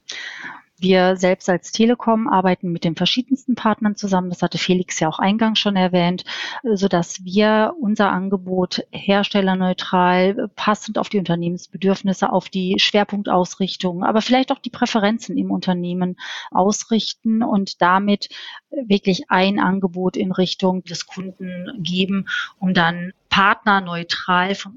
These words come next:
unserer Seite aber anzubieten und nicht von dem einen oder von dem anderen abhängig zu sein. Das, was du aber gefragt hast, kann der eine Mitarbeiter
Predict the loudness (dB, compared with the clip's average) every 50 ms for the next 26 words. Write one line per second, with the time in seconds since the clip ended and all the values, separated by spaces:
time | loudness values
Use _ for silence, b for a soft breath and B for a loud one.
0 | -12 -12 -10 -6 -4 -4 -2 -2 -2 -4 -4 -4 -4 -4 -4 -4 -2 -2 -4 -4
1 | -4 -8 -12 -12 -12 -12 -10 -10 -10 -8 -6 -4 -4 -4 -6 -8 -8 -8 -8 -6
2 | -4 -2 -2 0 -2 -2 -2 -2 -2 -2 0 0 0 0 0 -4 -6 -6 -6 -6
3 | -6 -6 -6 -8 -6 -6 -4 -4 -4 -4 -4 -6 -6 -6 -8 -10 -10 -10 -10 -10
4 | -10 -6 -4 -2 -2 -4 -4 -8 -14 B B B B B B B B B B -2
5 | 0 0 0 -2 -6 -10 -10 -10 -10 -10 -8 -8 -8 -6 -8 -4 -2 -2 -2 -2
6 | -2 -6 -10 -8 -8 -6 -2 -2 -2 -2 -2 0 2 2 2 2 0 -2 -6 -12
7 | _ _ _ _ _ -8 -4 -2 0 0 0 0 2 2 0 0 0 0 0 0
8 | 0